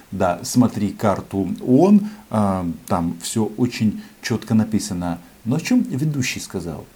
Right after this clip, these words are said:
Что вот раньше, несколько лет назад,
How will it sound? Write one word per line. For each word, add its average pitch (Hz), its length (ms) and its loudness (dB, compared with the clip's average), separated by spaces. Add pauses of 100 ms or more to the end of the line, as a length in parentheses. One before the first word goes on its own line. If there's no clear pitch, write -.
Что 95 520 -4
вот 98 240 -4 (100)
раньше, 147 640 0 (160)
несколько 117 600 0
лет 117 260 0
назад, 143 420 0